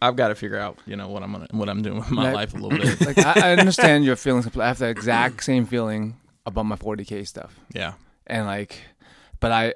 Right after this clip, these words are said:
Speaker 2: I haven't been able to let it go.
Speaker 1: Mm-hmm.
Speaker 2: I, and I spend a lot of my free time doing that stuff, but, like, it's, m-, I know, I, I know it's more than I'll ever be able to fucking get to, especially when
Speaker 1: Right.
Speaker 2: they keep putting out new stuff, but I, I, I don't know. Because I have before.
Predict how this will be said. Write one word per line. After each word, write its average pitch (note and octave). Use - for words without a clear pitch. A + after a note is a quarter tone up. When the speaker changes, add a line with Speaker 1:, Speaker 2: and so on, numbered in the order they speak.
Speaker 2:
I A2+
haven't A#2
been A#2+
able G#2
to G#2
let G#2
it A2+
go. C#3+
Speaker 1:
Mm-hmm. A#2+
Speaker 2:
I, C#3+
and F#3
I E3+
spend G3
a D#3+
lot D#3+
of B2
my B2+
free C#3+
time A#2+
doing E3
that A#2
stuff, G2
but, G#2+
like, A2+
it's, G2+
m-, B2
I B2+
know, B2+
I, -
I A#2
know B2+
it's A2+
more A#2
than G#2
I'll F#2+
ever G#2
be G#2
able F#2+
to F2+
fucking F#2+
get G2
to, F#2
especially G#2
when F2+
Speaker 1:
Right. G2
Speaker 2:
they G2
keep A#2
putting G#2
out G2
new G2
stuff, F#2+
but F#2+
I, F#2+
I, G2
I -
don't G#2
know. G#2
Because F3+
I F#3
have F3+
before. A#2+